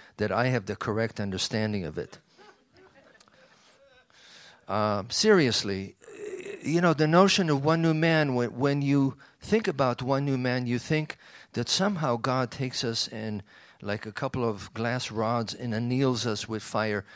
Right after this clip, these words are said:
and we become one, so that Floyd and I somehow, uh, bec-, become Chai-, Chaid. Floyd Chaim, Chaim Floyd,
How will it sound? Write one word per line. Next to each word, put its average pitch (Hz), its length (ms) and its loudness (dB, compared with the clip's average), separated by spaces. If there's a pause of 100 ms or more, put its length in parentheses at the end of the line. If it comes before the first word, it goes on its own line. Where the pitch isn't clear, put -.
(120)
and 104 100 -8
we 107 100 -2
become 101 420 -6
one, 107 240 -4
so 120 260 -2
that 104 340 -2 (400)
Floyd 131 440 8
and 120 180 4
I 110 200 2
somehow, 120 640 2 (360)
uh, 107 240 0 (160)
bec-, 120 320 -4 (100)
become 117 360 -2
Chai-, 131 440 6 (460)
Chaid. 120 480 0 (1400)
Floyd 123 460 0
Chaim, 135 1040 -2
Chaim - 600 -2
Floyd, 139 540 4